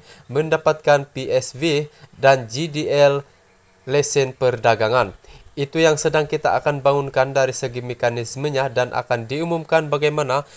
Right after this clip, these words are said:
untuk memohon dan sebagainya. Ada peruntukan lebih R M empat juta untuk kita menampung perbelanjaan untuk membantu khususnya golongan B empat puluh, tetapi sudah tentunya bermaksud tidak semua orang yang mengambil lesen memandu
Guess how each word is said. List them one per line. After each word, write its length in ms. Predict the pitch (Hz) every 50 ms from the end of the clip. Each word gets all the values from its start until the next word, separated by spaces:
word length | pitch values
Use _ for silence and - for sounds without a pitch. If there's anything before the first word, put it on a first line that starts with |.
| - _ -
untuk 400 | 151 151 147 - 147 143 - 143
memohon 480 | 139 139 135 131 123 135 135 123 120
dan 160 | 123 120 117 110
sebagainya. 720 | - - 120 107 107 107 101 104 98 104 123 120 95 - - - - - -
Ada 240 | - 113 113 135 139
peruntukan 640 | - 156 156 156 156 151 160 143 - 147 147 147 147
lebih 240 | 147 135 131 147 123
R 240 | 120 135 - -
M 160 | 131 131 131 131
empat 220 | - 131 - -
juta 340 | 113 135 139 - 113 117 113
untuk 320 | 120 127 - - 120 -
kita 240 | - 123 117 - 117
menampung 480 | 113 117 113 117 113 117 - - 117 113 -
perbelanjaan 880 | - 160 160 151 151 160 160 156 151 135 - 147 135 139 147 147 143 - - - _ - -
untuk 320 | 151 147 - 156 147 -
membantu 460 | 139 139 139 131 139 135 131 - 143 120
khususnya 560 | 131 135 123 - - - - 131 127 127 123
golongan 400 | 113 117 117 117 117 117 113 110
B 140 | - 107 107
empat 300 | 113 113 117 110 - -
puluh, 260 | 160 156 135 127 139 139 - - - - - -
tetapi 320 | 143 - 165 165 - 175
sudah 300 | - - 165 156 156 156
tentunya 420 | - 151 147 147 156 143 131 127
bermaksud 640 | 131 120 131 135 143 143 139 135 - - 139 131 -
tidak 300 | - 131 127 131 123 - -
semua 240 | - 127 127 123
orang 320 | - 160 165 156 151 151 147 151 - - - - -
yang 220 | 123 143 160 170 170
mengambil 400 | 165 170 170 165 156 156 156 160
lesen 240 | 151 - 165 151 151
memandu 400 | 147 147 147 143 143 135 135